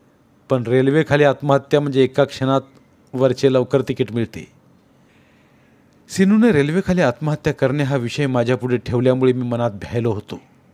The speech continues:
माझे काळीज आतून धडक्या घेत होते, कारण माणूस रेल्वेखाली व्यवस्थित तुटत नाही, तुकडे तुकडे होतात. हे मी कित्येक वेळा पाहिलं आहे.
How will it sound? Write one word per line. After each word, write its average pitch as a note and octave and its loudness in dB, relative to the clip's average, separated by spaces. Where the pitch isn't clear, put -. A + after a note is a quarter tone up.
माझे B2+ 0
काळीज C3+ 0
आतून C3 -6
धडक्या B2+ -2
घेत C3 -8
होते, - -12
कारण B2+ 0
माणूस C3 0
रेल्वेखाली C3 2
व्यवस्थित B2+ 0
तुटत B2+ -4
नाही, B2+ -6
तुकडे F3+ 0
तुकडे G3 8
होतात. F3+ 2
हे D3 0
मी D3 0
कित्येक D3+ -2
वेळा C#3+ 2
पाहिलं B2+ -6
आहे. B2 -14